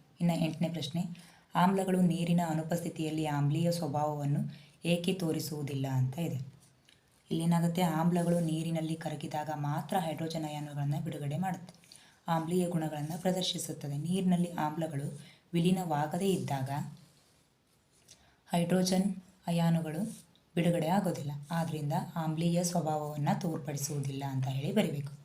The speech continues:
ಇನ್ನು ಒಂಬತ್ತನೇ ಪ್ರಶ್ನೆ, ಎ ಬಿ ಸಿ ಡಿ ಮತ್ತು ಇ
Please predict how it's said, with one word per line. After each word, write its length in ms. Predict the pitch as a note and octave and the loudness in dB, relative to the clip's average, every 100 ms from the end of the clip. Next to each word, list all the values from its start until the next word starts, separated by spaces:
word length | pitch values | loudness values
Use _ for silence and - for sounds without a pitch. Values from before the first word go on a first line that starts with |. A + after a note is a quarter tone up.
| - _ _ _ _ _ _ _ _ _ _ | -20 _ _ _ _ _ _ _ _ _ _
ಇನ್ನು 180 | F3 E3 | 2 2
ಒಂಬತ್ತನೇ 360 | D#3+ E3 E3 F3+ | 2 -2 -2 -2
ಪ್ರಶ್ನೆ, 340 | E3 E3 F3+ | -2 0 0
ಎ 240 | F3 E3+ | 2 2
ಬಿ 120 | F#3 F3+ | 4 4
ಸಿ 180 | F#3+ | 4
ಡಿ 100 | F#3 | 4
ಮತ್ತು 320 | F3+ E3 E3+ E3+ | 4 4 0 2
ಇ 340 | E3+ E3 | 4 6